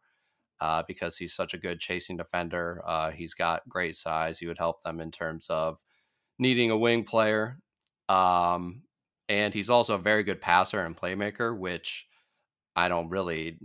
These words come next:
necessarily think the Lakers need a great deal of, but we do know that from the past few seasons. And I mean, just the fact that they traded for Russ, uh, that Pelinka, uh, the G M, and the rest of the front,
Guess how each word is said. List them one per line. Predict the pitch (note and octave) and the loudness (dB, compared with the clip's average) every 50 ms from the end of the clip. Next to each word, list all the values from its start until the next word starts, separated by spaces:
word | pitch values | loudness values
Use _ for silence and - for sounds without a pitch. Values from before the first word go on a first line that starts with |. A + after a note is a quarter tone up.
| - _ _ | -20 _ _
necessarily | - G#2+ G2+ - - - G2 F2 D#2+ D#2+ | -4 -2 -2 -2 -2 -4 -4 -4 -4 -6
think | - - - F#2+ F#2 - | -6 -4 -4 -4 -4 -4
the | - E2 | -6 -4
Lakers | E2+ F2+ F2+ - F2 D#2+ D#2 E2+ | -4 -4 -4 -4 -6 -8 -8 -8
need | E2+ E2 F2+ G2 A2+ B2+ C#3 D#3 D#3+ F3 F3 - - | -8 -6 -6 -4 -2 -2 -2 -4 -4 -8 -10 -10 -10
a | C3+ | -6
great | A2+ A#2 A2 G2 E2+ | -2 0 0 0 0
deal | - G2 G#2+ A#2+ | -2 -2 0 0
of, | C3+ C#3 C#3+ D3 D3+ - _ _ | 0 0 0 -2 -6 -8 _ _
but | - G#2 G2 F#2+ F#2 E2 - - | 2 4 4 4 2 0 -6 -10
we | G2 G2 F#2+ | -10 -8 -8
do | F2+ F#2 G2+ G2 G2 | -6 -4 -4 -4 -2
know | F#2+ F#2 F2+ F2+ F2+ F2+ | -2 0 0 0 -2 -2
that | F2+ F2+ E2+ E2 D#2+ - | -2 -2 -2 -2 -2 -6
from | - E2+ | -10 -12
the | E2 | -6
past | - - F2+ E2+ - | -2 0 0 0 -2
few | - F2+ E2 | -4 -8 -8
seasons. | D#2+ - - F2+ E2+ D#2+ - E2 E2+ E2+ - - - _ _ _ _ _ _ _ _ _ _ _ | -8 -6 -6 -6 -8 -8 -8 -8 -10 -10 -12 -14 -18 _ _ _ _ _ _ _ _ _ _ _
And | F#2 F2 E2+ D2+ | -2 0 0 0
I | D2+ D2+ | 0 -2
mean, | D2 D2+ D2+ D2+ | -2 -4 -6 -6
just | D2+ - E2 - - | -6 -6 -6 -6 -8
the | D#2+ | -10
fact | - - E2+ D#2 D#2+ - - | -6 -4 -2 -2 -2 -2 -6
that | F#2 - | -6 -6
they | - E2+ | -6 -8
traded | E2 - G2+ F#2 D#2+ D#2 | -6 -4 -4 -4 -6 -6
for | - E2+ | -8 -8
Russ, | E2 E2+ F2+ E2 D#2+ D2+ - - - - - - _ _ - | -2 0 2 2 2 0 -4 -8 -10 -10 -12 -16 _ _ -4
uh, | E2 D2+ D2+ D2+ D#2 D#2+ | -2 -2 0 -2 -2 -2
that | E2 E2+ D#2+ D#2+ D#2 - - | -2 0 0 0 -2 -4 -8
Pelinka, | - - G2 F#2+ F2+ F2 - F2+ F2+ F2 F2 E2+ - _ _ _ _ _ _ _ _ - | -6 -4 -4 -4 -2 -4 -2 -2 0 0 -2 -4 -8 _ _ _ _ _ _ _ _ -8
uh, | - D#2+ D#2+ E2+ | -4 -4 -4 -2
the | F2+ G2+ G#2 | -2 -4 -4
G | G2 - A2 G#2 G2 | -2 -2 -2 -2 0
M, | F#2 F2 F2 F2 F#2 G2+ - _ _ _ _ - | 0 0 0 -2 -4 -8 -12 _ _ _ _ -4
and | F#2 E2+ E2+ E2+ F2 E2+ | -2 0 0 -2 -2 -4
the | E2 D#2+ | -4 -2
rest | F2+ F2 E2 - - | 0 0 -2 -2 -6
of | E2+ E2+ | -10 -6
the | - | -4
front, | - F#2 F2 F2 E2+ | -2 -2 -2 -2 -4